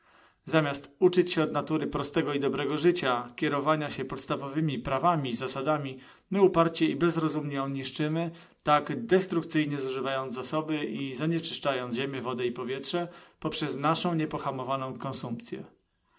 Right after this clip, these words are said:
Dlatego tak ważne jest, abyśmy my, jako miłośnicy przyrody,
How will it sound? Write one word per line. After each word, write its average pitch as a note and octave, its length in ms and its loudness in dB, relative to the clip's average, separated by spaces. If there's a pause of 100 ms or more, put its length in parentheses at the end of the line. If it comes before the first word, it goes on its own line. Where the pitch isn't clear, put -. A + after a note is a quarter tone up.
(280)
Dlatego F#3+ 380 2
tak E3 180 0
ważne C3 380 4
jest, C3 460 -2
abyśmy C#3 440 -6
my, C#3+ 360 -2
jako C#3+ 240 -6
miłośnicy C#3 520 -2
przyrody, C3+ 580 0